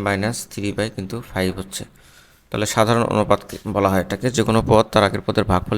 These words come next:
যদি সেম হয়, তাহলে এটাকে সাধারণ অনুপাত বলা হয়, এবং এটা একটা গুণোত্তর অনুক্রম। তো সাধারণ অনুপাত হচ্ছে r সমান মাইনাস থ্রি বাই টু। তো আমরা গুণোত্তর অনুক্রমে যে n-তম পদ,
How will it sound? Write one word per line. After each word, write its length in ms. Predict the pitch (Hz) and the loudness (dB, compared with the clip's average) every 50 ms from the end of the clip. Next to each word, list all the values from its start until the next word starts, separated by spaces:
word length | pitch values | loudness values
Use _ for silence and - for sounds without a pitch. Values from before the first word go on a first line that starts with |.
| 98 | -2
যদি 120 | 104 95 98 95 - | -2 -4 -4 -6 -4
সেম 120 | 107 101 98 | -4 -4 -2
হয়, 100 | 98 98 | -4 -4
তাহলে 160 | 98 - 98 95 | -4 -6 -6 -6
এটাকে 180 | - - 92 - - | -6 -6 -6 -4 -4
সাধারণ 260 | 101 95 98 98 95 - - | -2 -2 0 0 -2 -2 -4
অনুপাত 280 | - 95 92 98 92 - - 98 | -6 -6 -4 -4 -4 -6 -4 -4
বলা 140 | 92 90 90 95 | -4 -4 -4 -4
হয়, 140 | 104 131 - _ _ _ _ _ _ - - - _ _ _ _ _ - | -6 -8 -10 _ _ _ _ _ _ -20 -20 -20 _ _ _ _ _ -6
এবং 120 | 98 107 104 | -4 -2 -2
এটা 120 | 107 - 113 113 | -2 -2 -2 -4
একটা 140 | 110 - 107 98 | -2 -4 -4 -2
গুণোত্তর 300 | 107 107 110 110 - 110 - 98 | -2 -2 -2 0 -2 -2 0 0
অনুক্রম। 380 | 95 98 95 95 98 101 110 127 180 - - - _ _ _ _ _ | -2 -4 -4 -2 -2 -2 -2 -4 -6 -12 -18 -20 _ _ _ _ _
তো 40 | - 113 - | -14 -12 -6
সাধারণ 220 | - 107 110 107 98 101 | -4 -4 -4 -2 -2 -4
অনুপাত 220 | 104 92 104 98 98 | -4 -2 -4 -4 -4
হচ্ছে 200 | 98 - - - 117 117 - - - _ _ - - 98 | -6 -8 -6 -6 -6 -6 -8 -12 -18 _ _ -8 -8 -6
r 20 | - - | -6 -6
সমান 220 | - 98 101 107 113 - - | -8 -6 -6 -6 -6 -6 -6
মাইনাস 240 | 92 92 90 95 95 - | -4 -4 -2 -4 -4 -6
থ্রি 120 | - 101 95 90 | -4 -4 -2 -2
বাই 100 | 87 90 - - | -2 -4 -6 -6
টু। 80 | - - - - - | -12 -14 -14 -12 -4
তো 40 | - 104 104 | 0 0 2
আমরা 120 | 107 107 113 107 | 2 0 0 0
গুণোত্তর 260 | 110 110 110 110 - 113 113 | 0 -2 -2 -2 0 0 0
অনুক্রমে 320 | 113 110 - 117 117 110 104 101 | 0 -2 -2 -2 -2 -2 0 0
যে 60 | 104 101 | 0 -2
n-তম 180 | 101 - 107 110 104 - | -2 -2 -4 -6 -6 -6
পদ, 100 | - - | -6 -6